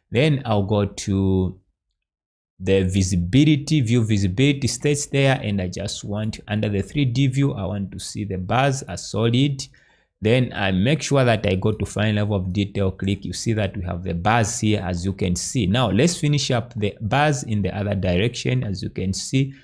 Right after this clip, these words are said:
we have the bars. Let me go back to the section. Then what I'm going to do is, ch-, let me simply pick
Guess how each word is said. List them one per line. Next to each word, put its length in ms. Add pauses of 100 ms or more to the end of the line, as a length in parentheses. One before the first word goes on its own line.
(320)
we 80
have 140
the 140
bars. 500 (380)
Let 160
me 140
go 180
back 260
to 80
the 100
section. 760 (920)
Then 220
what 160
I'm 140
going 220
to 80
do 340
is, 260 (100)
ch-, 180
let 140
me 120
simply 540 (100)
pick 160